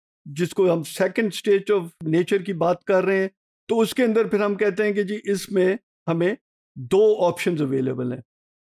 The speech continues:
एक ए वन है, एक ए टू है। ए वन अगर हम करते हैं तो वो payoff is, uh, this payoff two, और अगर हम ए टू करते हैं तो that is payoff three।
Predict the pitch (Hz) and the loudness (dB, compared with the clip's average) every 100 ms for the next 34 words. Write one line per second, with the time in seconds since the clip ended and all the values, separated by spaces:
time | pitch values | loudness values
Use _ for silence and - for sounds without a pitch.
0 | - 165 185 - 160 165 151 202 233 226 | -4 0 0 -2 0 0 2 0 2 0
1 | 214 180 185 - 165 160 208 226 147 113 | 0 0 0 0 -2 0 -2 -2 -2 -4
2 | _ _ _ 180 220 240 247 226 226 208 | _ _ _ 2 4 2 2 2 2 -2
3 | - _ 170 214 185 - 214 - 226 220 | -8 _ -2 -2 -2 -2 -2 0 -2 0
4 | 196 196 190 - 180 160 151 - _ 135 | 2 2 2 2 2 4 0 -4 _ -2
5 | 151 127 - 139 131 113 104 - _ _ | 0 0 -2 -2 0 -2 -6 -14 _ _
6 | _ _ - 156 151 - 160 156 151 - | _ _ -4 -2 -2 0 2 2 2 0
7 | - 277 294 - _ _ - 170 180 - | 0 2 2 -2 _ _ -2 0 0 -4
8 | 170 175 180 180 180 - _ - 180 180 | -2 0 2 0 -2 -10 _ -2 2 2
9 | - 262 233 202 165 196 180 180 147 156 | 2 0 2 0 0 0 0 -2 -2 -2
10 | 151 156 - 156 147 135 _ - 262 226 | -2 -4 -4 0 0 -2 _ -4 0 0